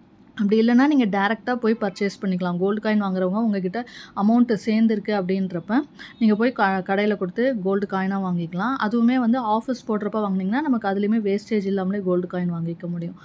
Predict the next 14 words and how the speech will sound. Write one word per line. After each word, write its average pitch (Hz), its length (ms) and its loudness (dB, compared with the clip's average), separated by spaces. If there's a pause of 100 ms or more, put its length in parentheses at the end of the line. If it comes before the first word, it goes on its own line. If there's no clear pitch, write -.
(300)
For 226 200 4
example, 226 560 -2
அ, 208 240 2
இப்போ 196 500 -2
அக்ஷய 220 240 -2 (100)
திருதியை 190 400 2
வருது, 175 240 0
அந்த 180 260 -2
டைம்ல 185 320 -2
வாங்கிக்கலாம். 175 480 -4
நியூ 202 100 0
இயர் 202 300 -2
ஆஃபர், 175 340 -2 (120)
தீபாவளி 180 560 -2